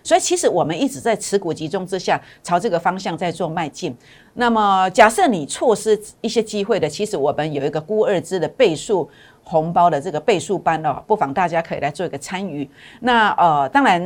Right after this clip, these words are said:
目前您跟叶荣结缘的话呢，我有选到一档新的股票，它叫位数第二的大标股，它的基本面很棒，技术线型也很棒。基本面十一月份的营收年增率是二十四趴，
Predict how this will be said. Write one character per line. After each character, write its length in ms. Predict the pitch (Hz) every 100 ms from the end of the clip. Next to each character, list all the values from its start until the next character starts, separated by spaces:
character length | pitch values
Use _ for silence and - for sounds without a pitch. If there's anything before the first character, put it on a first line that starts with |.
| 196
目 180 | 294
前 400 | 277 - 160 160 -
您 120 | 180
跟 220 | 202 254
叶 100 | 247
荣 200 | 214 151
结 260 | 156 - 165
缘 220 | 214 156
的 80 | 135
话 160 | - 180
呢， 160 | 160
我 120 | 160
有 140 | 208 160
选 240 | 156 170
到 140 | 143 190
一 20 |
档 140 | 139
新 200 | 135 196
的 120 | 185
股 120 | 170 143
票， 260 | - 185 - -
它 140 | - 208
叫 140 | 208
位 200 | 170 285
数 280 | 214 - 196
第 200 | - 202
二 220 | 156 180
的 100 | 139
大 240 | 139 202 147
标 260 | - 160
股， 260 | 175 156 -
它 120 | 220
的 60 | 185
基 200 | - 220
本 160 | - 165
面 160 | 196
很 140 | 156 123
棒， 240 | 214 160
技 120 | -
术 140 | 202 202
线 240 | 202 180
型 260 | 151 139 139 - -
也 120 | - 170
很 160 | 165 - -
棒。 180 | 190 147 - _ _
基 180 | -
本 160 | 254 170
面 340 | 214 208 170
十 220 | - - 226
一 240 | 277 302
月 100 | 294
份 160 | 233 220
的 80 | 170
营 220 | 165 175
收 180 | - 214
年 140 | 165
增 200 | 170 196
率 100 | 190
是 140 | 175 -
二 140 | -
十 80 | 151
四 260 | 143 - 190
趴， 300 | - 185 156